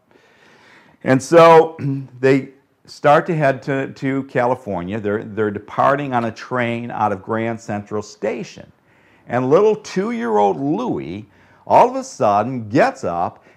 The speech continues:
and runs the length of the train to the caboose and jumps off the train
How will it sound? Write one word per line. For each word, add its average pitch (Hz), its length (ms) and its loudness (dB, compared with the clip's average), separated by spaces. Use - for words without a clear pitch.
and 123 400 -2
runs 185 420 2
the 123 160 -2
length 143 640 -2
of 180 180 -2
the 247 100 -4
train 107 800 -6
to 135 120 0
the 139 120 -2
caboose 143 840 -4
and 135 260 -2
jumps 165 420 0
off 143 300 2
the 139 80 -6
train 139 380 -2